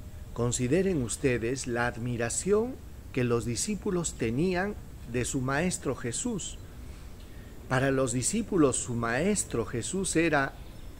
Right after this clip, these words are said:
lo máximo. Imagínense, daba la vista a los ciegos, hacía caminar a los tullidos,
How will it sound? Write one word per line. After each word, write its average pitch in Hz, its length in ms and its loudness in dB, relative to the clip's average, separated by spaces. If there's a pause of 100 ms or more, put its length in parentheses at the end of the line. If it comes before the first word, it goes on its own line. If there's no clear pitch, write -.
lo 127 280 4
máximo. 107 760 0 (460)
Imagínense, 120 840 2
daba 131 260 4
la 113 140 4
vista 123 320 0
a 113 40 2
los 107 280 2
ciegos, 160 560 2
hacía 123 420 2
caminar 120 540 0
a 120 80 4
los 113 240 -2
tullidos, 165 720 2